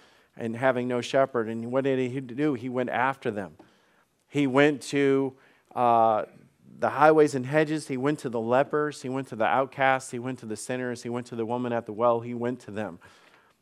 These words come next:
And I think that that is important for us to understand. You want to know something, uh, powerful? Well, think about the verse. "And some having compassion, making a" what? It's a difference. <laughs> Think about the power of the difference you can make.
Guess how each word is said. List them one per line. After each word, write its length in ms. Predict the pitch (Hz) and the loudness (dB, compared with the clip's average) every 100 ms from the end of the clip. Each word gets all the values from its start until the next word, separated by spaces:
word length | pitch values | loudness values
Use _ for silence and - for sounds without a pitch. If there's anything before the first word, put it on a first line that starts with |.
| - | -4
And 100 | 135 | 4
I 120 | 151 | 4
think 240 | 156 185 147 | 4 2 2
that 140 | 139 | 4
that 180 | 147 143 | 8 8
is 120 | 139 | 6
important 380 | 135 131 147 127 | 0 0 -2 2
for 80 | 131 | 0
us 120 | 127 | 0
to 60 | |
understand. 480 | 123 123 120 147 135 | -4 -4 -6 -4 -2
You 80 | 135 | -2
want 160 | 175 151 | 0 0
to 80 | |
know 140 | 139 143 | 2 2
something, 540 | 139 147 143 151 131 - - - _ _ - | 4 2 2 -2 -2 -6 -20 -20 _ _ -2
uh, 180 | 180 139 | 2 2
powerful? 760 | - 156 196 196 185 127 135 131 | 8 10 10 10 6 2 2 0
Well, 280 | 143 139 | -2 0
think 240 | 131 156 180 | 0 2 4
about 240 | 175 165 | 6 6
the 80 | 143 | 6
verse. 280 | 160 156 113 | 4 2 2
"And 120 | 127 | -4
some 200 | 143 165 | 0 4
having 280 | 160 151 143 | 6 6 2
compassion, 680 | 135 123 143 156 - 131 | -4 2 6 6 4 -4
making 380 | 123 139 139 135 | 0 -2 -2 -2
a" 80 | 120 | -2
what? 320 | 117 120 87 - _ _ _ _ _ _ _ _ - | 2 2 2 -8 _ _ _ _ _ _ _ _ -18
It's 140 | 110 - | -6 0
a 80 | |
difference. 600 | 127 180 185 107 - - - _ _ | 4 4 4 -4 -6 -16 -18 _ _
<laughs> 200 | _ - | _ -10
Think 640 | 131 - 135 107 185 170 | -8 -6 -4 0 2 2
about 320 | 185 170 185 | 4 8 8
the 80 | 151 | 6
power 440 | 135 - 185 190 180 | -2 4 6 6 4
of 80 | |
the 80 | 151 | 2
difference 360 | 147 185 170 156 | 2 2 2 0
you 100 | 170 | -2
can 160 | 156 | 0
make. 380 | 139 180 185 127 | 2 2 2 -2